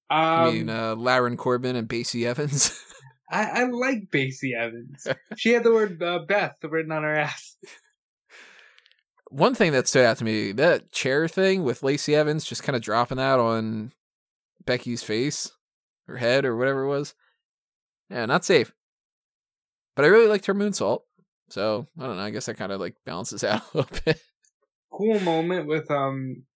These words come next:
Speaker 2: Rollins tossing the chair at Corbin and then Becky comes off top rope. I like that.
Speaker 1: I like the match. Like, this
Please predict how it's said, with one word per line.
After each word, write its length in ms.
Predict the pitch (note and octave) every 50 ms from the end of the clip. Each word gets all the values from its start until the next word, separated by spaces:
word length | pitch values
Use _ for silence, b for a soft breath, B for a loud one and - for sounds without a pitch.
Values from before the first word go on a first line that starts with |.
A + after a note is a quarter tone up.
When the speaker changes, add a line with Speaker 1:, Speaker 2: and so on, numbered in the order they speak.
| _ _ _ _ _ -
Speaker 2:
Rollins 420 | C#3+ C#3 C#3 C#3 C#3+ C#3+ C#3 C3+ -
tossing 360 | D3+ C#3 C3+ C3+ C3+ C3 C3+
the 80 | C3 B2+
chair 440 | - - C3 B2+ B2+ B2+ B2+ B2+ A#2+
at 300 | B2 B2 B2+ B2 A#2 - _ -
Corbin 420 | - C#3 C3+ C3 B2+ C3 C3 B2+
and 140 | B2 A#2+ A#2+
then 200 | A#2+ A#2+ A#2+ A#2+
Becky 340 | A#2+ A#2+ A#2+ B2 - B2+ B2 -
comes 220 | B2+ B2 A#2+ A#2+
off 240 | B2 A#2 A#2+ A#2+ A#2+
top 260 | - C3 A#2+ B2 B2 -
rope. 300 | B2+ C3 C3 C3 B2+ _ _ _ _ _ _ _ _ _ _ _ _ _ _ _ _ _ _ _ _ _ _ _ _ _ _ _ _ _
I 60 | - C3
like 220 | C3 C3 B2+ B2
that. 380 | C3 C3 B2+ B2+ C3 C3 - - _ _ _ _ _ _ _ _ _ _ _ - -
Speaker 1:
I 100 | E3+ G#3
like 200 | A#3+ C4+ - _
the 80 | -
match. 400 | G3+ G2 F2+ A2+ - - - - -
Like, 260 | - B2 A#2 G#2+ A2+ _ _
this 280 | - D#3 E3+ - -